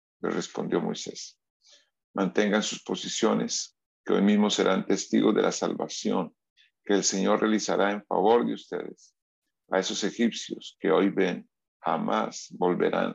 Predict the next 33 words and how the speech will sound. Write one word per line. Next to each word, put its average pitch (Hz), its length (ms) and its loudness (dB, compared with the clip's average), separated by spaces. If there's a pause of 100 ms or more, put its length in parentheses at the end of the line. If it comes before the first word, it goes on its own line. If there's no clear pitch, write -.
(120)
a 90 100 0
verlos. - 600 0 (760)
Ustedes 98 420 0
quédense 98 460 0
quietos, - 680 -6
que 92 100 -4
el 82 100 -2
Señor 92 440 -4
presentará 85 840 -2
batalla - 640 -2 (120)
por 92 160 -2
ustedes." - 760 -4 (720)
Pero 113 160 2
el 120 80 4
Señor 117 340 4
le 123 120 6
dijo 120 220 2
a - 20 0
Moisés, - 600 -4 (840)
"¿Por - 120 2
qué - 140 0
clamas 107 380 0
a 95 40 0
mí? 107 280 -4 (560)
Ordena 104 420 0
a 110 40 2
los 107 180 0
israelitas 98 680 0
que - 140 -6
se - 160 -6 (140)
pongan 104 340 -2
en - 160 -6
marcha. - 400 -12